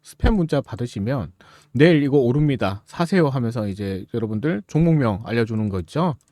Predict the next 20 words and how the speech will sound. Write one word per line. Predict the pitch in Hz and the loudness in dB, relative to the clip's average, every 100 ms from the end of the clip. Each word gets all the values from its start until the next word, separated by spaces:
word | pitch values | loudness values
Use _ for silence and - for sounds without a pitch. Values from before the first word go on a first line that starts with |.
| _ _ | _ _
그거 | - 156 | -2 2
여러분들 | 151 160 165 165 139 - | 2 2 2 2 0 -8
속지 | - 285 | -8 -4
마세요. | 120 107 190 147 139 - | -4 -4 -2 -2 -2 -4
자, | 180 160 127 104 - - | 0 0 0 -4 -8 -6
이, | 147 131 _ | -4 -4 _
여기서 | 113 131 262 285 233 170 117 92 87 _ | -2 0 0 2 2 2 0 -4 -10 _
나오는 | - 107 170 175 117 127 92 | -6 0 2 2 0 -4 -6
여러분들 | 104 113 104 | -8 -8 -10
시간의 | - - 240 233 196 156 117 | -10 -4 0 2 2 2 0
거래에서 | 104 - 120 120 123 107 | -4 -6 -2 -2 -2 -4
나오는, | 98 110 98 113 165 _ _ | -4 -4 -4 -6 -10 _ _
그죠? | - 175 202 | -8 -8 -8
항상 | _ 269 302 311 | _ -4 0 0
그런, | - 226 254 226 202 165 135 113 | 2 0 2 2 2 2 0 -4
그런 | - 233 226 196 170 135 - - | -6 -2 -2 -2 -4 -4 -10 -6
문자는 | 147 208 220 208 | -4 0 2 2
여섯 | 180 160 269 | 2 0 -2
시 | - | -2
이후에 | 139 113 185 180 151 113 | -2 -2 2 2 4 2